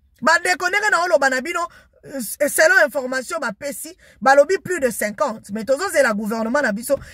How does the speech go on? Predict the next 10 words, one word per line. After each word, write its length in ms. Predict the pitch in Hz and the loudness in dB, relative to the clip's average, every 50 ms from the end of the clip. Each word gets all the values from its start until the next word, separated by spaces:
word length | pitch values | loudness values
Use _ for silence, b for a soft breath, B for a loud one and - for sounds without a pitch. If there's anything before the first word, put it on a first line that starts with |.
| B B B | B B B
epesa 460 | 330 392 - 415 415 - - 302 269 | 2 2 4 0 -2 -2 0 -2 -2
biso 280 | 262 320 285 - 311 | -4 -6 -6 -6 -6
chiffre 340 | - - - 415 381 - 254 | -6 -6 -8 -8 -8 -8 -8
exact. 500 | 214 196 190 180 202 - _ _ _ _ _ _ _ _ _ _ _ _ _ _ _ _ _ _ _ _ _ - | -8 -8 -8 -10 -10 -10 _ _ _ _ _ _ _ _ _ _ _ _ _ _ _ _ _ _ _ _ _ -2
Babomi, 440 | 220 226 226 254 294 302 311 381 415 415 - _ _ - | -2 0 4 6 6 6 6 4 -4 -4 -6 _ _ -2
ba 140 | 226 262 262 | 0 0 0
militaire, 680 | 254 269 262 262 269 208 - 311 311 311 311 311 - _ _ _ b b b | 0 -2 -4 -4 -4 -4 -2 -2 -2 0 -2 -4 -8 _ _ _ b b b
epai 340 | b 269 277 196 359 349 330 | b 6 6 6 4 2 2
ya 60 | 285 | 2
banani, 440 | 262 277 269 285 330 339 320 330 | 2 2 2 2 2 0 0 -6